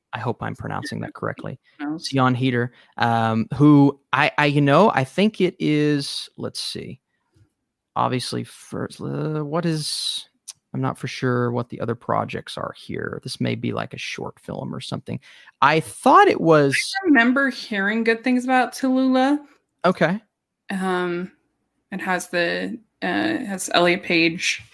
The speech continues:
Speaker 2: in it.
Speaker 1: Oh.
Speaker 2: I, I remember hearing about it and hearing about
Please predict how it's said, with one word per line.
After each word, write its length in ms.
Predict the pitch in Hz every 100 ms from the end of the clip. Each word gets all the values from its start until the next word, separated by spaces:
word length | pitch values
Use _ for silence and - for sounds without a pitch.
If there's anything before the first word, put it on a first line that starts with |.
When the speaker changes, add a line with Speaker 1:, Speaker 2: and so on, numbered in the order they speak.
| _ _ - - -
Speaker 2:
in 140 | 185 175
it. 500 | 196 - - - - -
Speaker 1:
Oh. 540 | - 440 147 120 113 202 - 175 175
Speaker 2:
I, 60 | 190
I 40 |
remember 360 | 220 233 262 294
hearing 380 | - 262 240 190
about 320 | 180 131 131
it 160 | 139 -
and 100 | 165
hearing 240 | 175 165
about 560 | 165 151 147 135 -